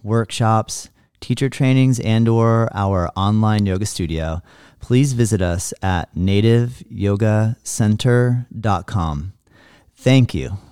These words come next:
Sit back, relax, and we hope you enjoy this episode.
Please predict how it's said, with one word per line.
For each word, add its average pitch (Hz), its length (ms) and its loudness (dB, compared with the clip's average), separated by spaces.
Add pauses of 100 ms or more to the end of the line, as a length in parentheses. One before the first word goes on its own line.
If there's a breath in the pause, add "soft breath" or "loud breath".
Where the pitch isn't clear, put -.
(100)
Sit 143 360 0
back, 123 460 2 (420 soft breath)
relax, 120 720 2 (320 soft breath)
and 104 140 0
we 107 140 2
hope 120 320 2
you 120 100 2
enjoy 95 540 2
this 90 260 -4
episode. 64 520 -8